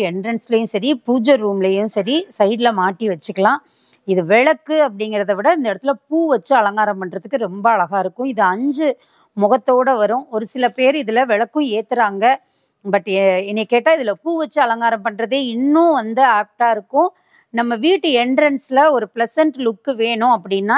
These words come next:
இதை வந்து அழகா மாட்டவும் செய்யலாம். இதை வைக்கவும் முடியும், நம்ம ஹேங் பண்ணிக்கிறவும் முடிய மாதிரி கொடுத்துருக்காங்க. மாதிரி ட்ரீ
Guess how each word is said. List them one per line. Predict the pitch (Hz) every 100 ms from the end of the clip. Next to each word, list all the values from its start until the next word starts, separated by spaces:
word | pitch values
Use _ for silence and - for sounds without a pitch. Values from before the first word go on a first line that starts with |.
| 302
இதை | 202 190
வந்து | 190 277 247
அழகா | 180 269 240 190
மாட்டவும் | 247 277 269 262
செய்யலாம். | 190 185 180 - _ _ _
இதை | 185 175
வைக்கவும் | 202 - 302 311 302
முடியும், | 233 233 262 370 - 226
நம்ம | 226 233 339 302
ஹேங் | 208 226 240 247
பண்ணிக்கிறவும் | 220 196 208 208 277 311
முடிய | 185 185 175
மாதிரி | 170 175 285 -
கொடுத்துருக்காங்க. | 156 175 - 160 156 196 - _ 240
மாதிரி | 254 285 285 -
ட்ரீ | 285